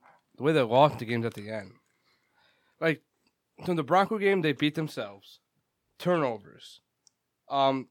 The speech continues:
the Chargers game, they just stopped playing. Like, they just let 'em right back in the game. And then the Raider game, you know, Ben coulda came back in. They didn't,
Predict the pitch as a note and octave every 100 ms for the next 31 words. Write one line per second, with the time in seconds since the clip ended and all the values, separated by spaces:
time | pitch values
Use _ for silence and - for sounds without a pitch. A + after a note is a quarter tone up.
0 | _ B2+ C3 B2 - G3+ D#3+ B2 A2+ A2
1 | G#2 A2 _ _ _ _ _ _ _ _
2 | _ _ _ _ D3 E3 D#3 - - C#3
3 | - - B2+ D#3 A#2+ G2 - A#2+ C3 A#2+
4 | C3 D3+ C3+ D3+ B2+ B2+ C3 C#3+ D3 C3
5 | A2+ D3+ B2 - _ _ _ _ _ _
6 | _ - D#3 D3+ C3+ E3+ F3 B2+ C3 C3+
7 | D3+ C#3+ C3 C3 D3 C#3 _ _ _ C#3
8 | D3 D3+ E3+ D#3+ - D#3+ D#3 D#3+ C#3 E3
9 | F3+ D#3 E3 D#3+